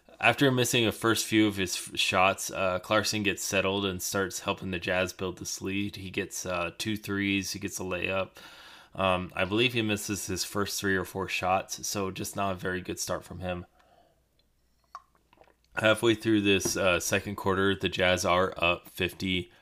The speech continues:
to thirty-four. Then <sighs> the Jazz start <laughs> shooting the cold,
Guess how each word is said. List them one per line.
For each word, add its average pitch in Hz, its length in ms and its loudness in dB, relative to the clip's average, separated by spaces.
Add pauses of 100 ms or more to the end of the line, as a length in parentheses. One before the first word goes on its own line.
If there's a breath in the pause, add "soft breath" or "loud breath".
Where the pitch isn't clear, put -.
(140)
to 92 120 -4
thirty-four. 90 720 -4 (840 soft breath)
Then 123 440 4 (340)
<sighs> - 440 -12
the 104 100 -2
Jazz 104 260 6
start 101 280 2
<laughs> - 20 0
shooting 104 340 0
the 90 80 -4
cold, 87 480 -2